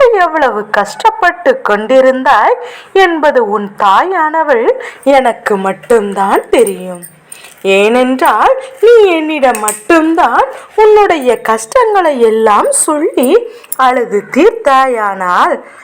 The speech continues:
அதனால்தான் நீ கேட்ட அந்த ஒன்றை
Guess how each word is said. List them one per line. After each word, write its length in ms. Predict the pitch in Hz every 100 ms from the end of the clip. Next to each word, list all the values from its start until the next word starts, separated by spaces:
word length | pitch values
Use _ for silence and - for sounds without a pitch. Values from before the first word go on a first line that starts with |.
| _
அதனால்தான் 1000 | 175 180 185 190 208 214 220 311 233 523 - - - _
நீ 280 | 349 370 262
கேட்ட 500 | - 262 523 523 453
அந்த 400 | 370 302 269 240
ஒன்றை 720 | 214 208 254 320 226 294 -